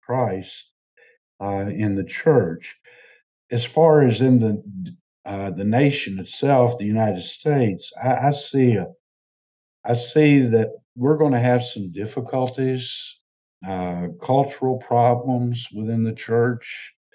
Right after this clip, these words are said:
And I think a lot of it has been raised because of,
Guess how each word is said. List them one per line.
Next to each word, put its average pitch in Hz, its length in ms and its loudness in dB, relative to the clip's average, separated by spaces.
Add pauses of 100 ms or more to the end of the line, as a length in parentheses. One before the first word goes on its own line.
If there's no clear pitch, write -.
(400)
And 113 140 -2
I 117 80 2
think 131 240 2
a 117 40 4
lot 113 300 4
of 120 200 4
it 113 100 4
has 98 160 -4
been 104 260 -6
raised 107 480 0
because 107 680 0
of, 95 220 -4